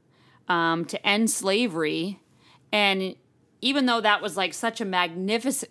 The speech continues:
magnificent stand that he took,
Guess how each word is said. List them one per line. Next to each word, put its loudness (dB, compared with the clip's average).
magnificent -4
stand 0
that -2
he -2
took, 0